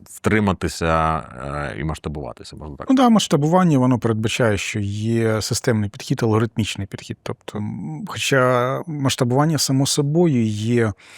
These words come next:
Speaker 2: а, складовою лідерства. Тобто, якщо приходить людина в компанію, яка бачить, що наступний крок компанії масштабування, а, експансія, і це передбачає, е, йти через системні підходи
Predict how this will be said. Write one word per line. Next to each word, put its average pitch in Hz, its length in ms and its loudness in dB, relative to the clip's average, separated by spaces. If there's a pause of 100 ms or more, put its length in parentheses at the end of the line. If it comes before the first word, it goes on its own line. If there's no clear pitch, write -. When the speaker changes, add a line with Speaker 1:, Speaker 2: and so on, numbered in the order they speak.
(300)
Speaker 2:
а, 113 220 0
складовою 120 600 2
лідерства. 104 400 -4
Тобто, - 220 -6
якщо 110 240 0
приходить 120 500 -2
людина 117 440 0
в 95 80 -6
компанію, 104 540 -4
яка 107 220 -2
бачить, 110 440 0
що - 200 -6
наступний 110 420 -4
крок 117 260 -2
компанії 107 400 -4
масштабування, 117 760 -2 (460)
а, 110 360 0
експансія, 113 840 0 (300)
і 117 220 -2
це 120 380 0
передбачає, 110 800 0
е, 110 560 -4 (160)
йти 120 320 -4
через 113 420 -2
системні 110 560 0
підходи 190 460 -2